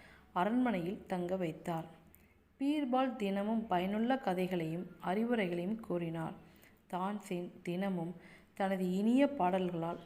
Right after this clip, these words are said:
அரசவையை மகிழ்வித்தார். மன்னருக்கு இருவரையும் பிரிய மனமில்லை. எனவே தம்முடனே தங்கிவிட வேண்டினார். ஆனால் சில நாட்கள் பின் பீர்பாலும் தான்சேனும் இந்தியா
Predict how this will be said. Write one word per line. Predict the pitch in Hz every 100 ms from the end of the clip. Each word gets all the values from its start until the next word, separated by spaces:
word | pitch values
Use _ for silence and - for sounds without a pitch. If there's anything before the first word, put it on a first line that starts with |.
| - - -
அரசவையை | 165 214 240 277 240 202 202
மகிழ்வித்தார். | 220 165 180 175 165 170 170 - - - - -
மன்னருக்கு | 185 196 254 294 220 - 190
இருவரையும் | 185 226 262 240 180 208 226
பிரிய | 190 180 202
மனமில்லை. | 185 165 180 170 160 160 - - - -
எனவே | - 214 220 240 -
தம்முடனே | 190 214 277 226 180 196 220 -
தங்கிவிட | 180 175 196 220 175 190
வேண்டினார். | 190 160 165 165 165 170 - - - - -
ஆனால் | 180 175 165 190 - - - -
சில | - - 254 302
நாட்கள் | 262 185 180 - 175 185 - -
பின் | - 180 180 - - - - - - - -
பீர்பாலும் | - 226 247 214 170 170 196 - -
தான்சேனும் | 202 185 233 233 202 165 180 - - -
இந்தியா | 196 240 254 247